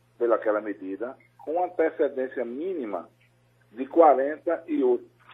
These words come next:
oito horas. Então, o empregador, o clube hoje, ele pode usar essa faculdade de conceder férias coletivas aos seus atletas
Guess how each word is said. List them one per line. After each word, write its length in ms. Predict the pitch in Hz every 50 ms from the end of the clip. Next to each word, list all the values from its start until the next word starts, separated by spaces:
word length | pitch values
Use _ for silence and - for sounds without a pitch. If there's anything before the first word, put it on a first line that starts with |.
| - _ _ _ - 123
oito 320 | 131 131 135 131 135 147 143
horas. 360 | 120 101 98 95 92 85 - - - - _ _ _ _ _ _ _ _ _ _ _ _ _ _ _ _ _ _ _ _ _ _ _ _ - - - - _
Então, 400 | - 113 - - 131 135 139 135 -
o 120 | 139 139
empregador, 760 | 143 139 - 131 131 127 127 120 110 104 110 120 131 143 123
o 60 | 113 110 -
clube 320 | - 110 117 117 120 123 110
hoje, 400 | 101 104 107 107 - - - - - -
ele 180 | 117 117 120 - _ -
pode 300 | 123 143 156 165 160 160
usar 640 | 156 147 135 110 98 101 104 92 95 95 95 - - 107
essa 220 | 107 - 113 107
faculdade 720 | - - 123 - - 135 110 101 92 92 95 - 120 123 - _ _ _ _ _ _ _ _ _ _ _
de 180 | 107 110 127 127
conceder 640 | - - 151 170 170 - 185 160 - 110 107 107 107 - -
férias 340 | 117 117 123 131 143 131 -
coletivas 760 | - - 139 127 123 117 - - 98 98 101 98 107 120 110 - _ _ _ _ _ _ -
aos 240 | - 120 117 113 -
seus 180 | 117 117 120 127
atletas 500 | 135 - - 95 98 95 92 - 95 92